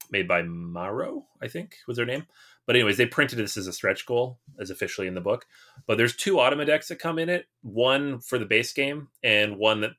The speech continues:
works with two of the modules. And effectively what it is, is you flip a card on the Automa's turn and it tells you what to do.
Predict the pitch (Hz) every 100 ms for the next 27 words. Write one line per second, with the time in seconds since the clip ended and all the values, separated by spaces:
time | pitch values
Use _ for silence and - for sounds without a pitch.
0 | _ 110 110 - 104 _ - 117 92 87
1 | 90 104 110 123 - _ _ - - _
2 | 113 104 98 95 - _ _ 123 208 208
3 | 165 139 120 107 104 98 95 - - 113
4 | 165 151 139 123 117 117 113 101 101 98
5 | 101 101 101 98 95 - 101 101 117 131
6 | - _ - 107 101 104 110 101 101 95
7 | 95 - 87 87 78 76